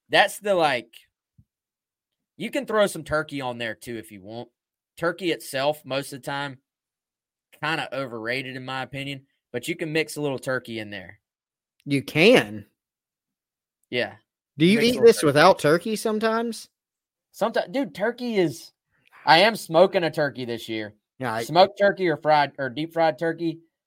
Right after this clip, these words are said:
Speaker 1: much better than traditional turkey, in my opinion.
Speaker 2: I agree.
Speaker 1: So then, wait, you don't agree?
Speaker 2: Well, I'm, I'm worried that there's no meat on this, though.
Speaker 1: Well, yeah.
Speaker 2: Keep going.
Speaker 1: I mean,
Speaker 2: Keep going. It's a
Speaker 1: there's
Speaker 2: vegetarian.
Speaker 1: gonna be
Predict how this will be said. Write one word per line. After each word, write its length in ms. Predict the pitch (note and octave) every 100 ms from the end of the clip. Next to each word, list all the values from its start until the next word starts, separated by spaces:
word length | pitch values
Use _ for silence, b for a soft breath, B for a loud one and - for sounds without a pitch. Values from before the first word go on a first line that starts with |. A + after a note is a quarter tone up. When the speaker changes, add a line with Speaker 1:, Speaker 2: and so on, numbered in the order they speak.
| _ C#3
Speaker 1:
much 280 | E3 E3
better 300 | D3+ D3+ C#3
than 120 | B2+ B2
traditional 480 | A#2+ A#2+ A#2 A2
turkey, 380 | G#2+ G#2+ G2 F#2 -
in 80 |
my 140 | G#2+ G2+
opinion. 340 | - G#2 F#2+ -
Speaker 2:
I 140 | D3
agree. 160 | D#3 A#2+
Speaker 1:
So 180 | D#3+ B2+
then, 420 | F3 G#3 G#3+ G3+ _ _ _ _ _ _ _ _ _ _ _ _ _ _ _ _ _ _ _ _ -
wait, 200 | C3+ - -
you 100 | C3
don't 140 | C#3
agree? 320 | C3 E3+ F#3 _ _ -
Speaker 2:
Well, 160 | G#3+
I'm, 180 | - G#3 F3+
I'm 180 | F3
worried 300 | E3+ A3 G#3+
that 100 | F3
there's 180 | D3 C3+
no 120 | E3+
meat 280 | B2+ C#3+ E3+
on 160 | A2+ G2+
this, 300 | G#2 G#2+ -
though. 240 | G#2 G2+ A2 _ _ _ _ _ _ _ _ _ _ _ _ _ _ _ _ _ _ _ _ _ _ _ _ _ -
Speaker 1:
Well, 380 | C#3 C#3 C#3 -
yeah. 280 | C#3 A2+
Speaker 2:
Keep 100 | -
going. 160 | B2+ G#2+
Speaker 1:
I 100 | -
mean, 200 | C#3+ C#3
Speaker 2:
Keep 140 | F#3 F#3+
going. 220 | A2 C3
It's 100 | F3
a 40 |
Speaker 1:
there's 200 | F3 F#3
Speaker 2:
vegetarian. 360 | D3 B3 C#4+ G2+
Speaker 1:
gonna 160 | E4
be 80 | C#4+